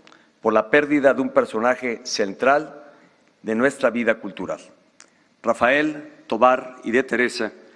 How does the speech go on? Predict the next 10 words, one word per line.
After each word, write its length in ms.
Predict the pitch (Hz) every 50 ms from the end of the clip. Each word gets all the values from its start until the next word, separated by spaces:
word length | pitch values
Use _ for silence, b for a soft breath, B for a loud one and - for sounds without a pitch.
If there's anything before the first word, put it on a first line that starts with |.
| b b b b
fue 180 | _ - 131
un 60 | 127 135
hombre 260 | 139 139 127 123 117
de 100 | 107 101
cultura 640 | - 107 101 - - 123 127 123 120 120 117 117 - - - _ _ _ _
y 20 | -
también, 340 | - 127 117 131 139 139 131
como 200 | - 127 117 113
lo 80 | 110
señalé 680 | - - 107 107 107 107 117 120 123 123 120 120 B